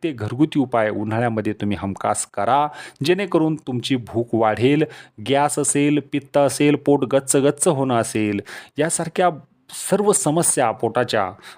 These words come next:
पचनसंस्थेच्या या समस्या गायब होतील आणि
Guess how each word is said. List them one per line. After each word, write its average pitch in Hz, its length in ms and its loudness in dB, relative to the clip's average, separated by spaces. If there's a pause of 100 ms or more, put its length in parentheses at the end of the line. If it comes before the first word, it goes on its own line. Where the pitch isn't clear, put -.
(140)
पचनसंस्थेच्या 123 1000 0
या 101 120 0
समस्या 104 500 0
गायब 95 340 0
होतील 180 320 4 (320)
आणि 113 400 -2